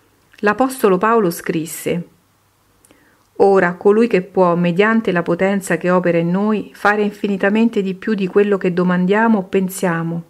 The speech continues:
a lui sia la gloria." Efesini capitolo tre. È Dio che opera in noi. È chiaro che più confidiamo in Lui e meno dipendiamo da noi stessi,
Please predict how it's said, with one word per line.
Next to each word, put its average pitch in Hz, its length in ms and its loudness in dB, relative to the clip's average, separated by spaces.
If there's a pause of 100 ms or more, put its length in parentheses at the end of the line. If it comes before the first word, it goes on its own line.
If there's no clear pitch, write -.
(140)
a 190 140 0
lui 180 500 0
sia - 260 -2
la 196 120 0
gloria." 160 500 -4 (640)
Efesini 180 600 0
capitolo 185 500 -2
tre. 160 240 -8 (1120)
È 208 160 -2
Dio 190 340 4
che 160 120 0
opera 160 240 -2
in 160 140 -4
noi. 165 340 -6 (720)
È 247 220 -2
chiaro 170 380 0
che 190 120 2
più 277 260 0
confidiamo 185 640 0
in 170 140 -2
Lui 170 500 0
e 208 140 4
meno 226 400 4
dipendiamo 180 600 0
da 170 140 -2
noi 165 140 -4
stessi, - 720 -2